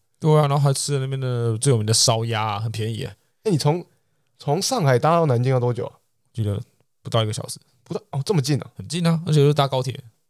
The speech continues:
Speaker 1: 时速两三百，
Speaker 2: 啊。
Speaker 1: 动辄两三百公里。
Speaker 2: 你去南京的时候会看到一些很像，哎，我们在那个史书上面看到一些城池吗？或者看到一些城堡吗？或者城墙那些东西吗？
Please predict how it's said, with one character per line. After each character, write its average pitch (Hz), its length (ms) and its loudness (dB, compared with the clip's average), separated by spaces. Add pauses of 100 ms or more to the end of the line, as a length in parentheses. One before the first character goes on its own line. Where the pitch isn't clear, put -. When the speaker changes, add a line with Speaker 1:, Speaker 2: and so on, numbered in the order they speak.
(220)
Speaker 1:
时 - 200 -4
速 127 100 -4
两 110 140 -4
三 120 100 -4
百， 101 120 -8
Speaker 2:
啊。 - 20 -10
Speaker 1:
动 120 160 -6
辄 113 80 -4
两 98 140 -6
三 107 100 -2
百 98 140 0
公 98 120 -2
里。 - 160 -8 (520)
Speaker 2:
你 123 140 -2
去 123 140 -4
南 139 180 2
京 147 140 -2
的 135 60 2
时 123 80 -2
候 127 60 0
会 131 60 0
看 131 140 -4
到 120 140 0
一 120 60 -2
些 120 180 -4
很 113 140 -4
像， 107 300 -6 (160)
哎， 95 520 -10
我 110 100 -14
们 95 80 -12
在 113 160 -4
那 110 120 -6
个 101 260 -8
史 - 420 -10
书 113 200 -8
上 123 100 -4
面 113 100 -4
看 113 180 -6
到 110 140 -6
一 107 60 -4
些 107 200 -8 (200)
城 117 320 -2
池 107 220 -2 (100)
吗？ 101 160 -10 (380)
或 127 80 -8
者 101 40 -6
看 117 140 -2
到 113 100 -2
一 113 40 -2
些 113 40 -4
城 107 280 -10
堡 101 160 -6
吗？ - 120 -14
或 110 120 -4
者 - 60 -10
城 98 180 -8
墙 - 200 -12
那 95 120 -10
些 95 80 -12
东 90 120 -14
西 - 140 -20
吗？ - 80 -18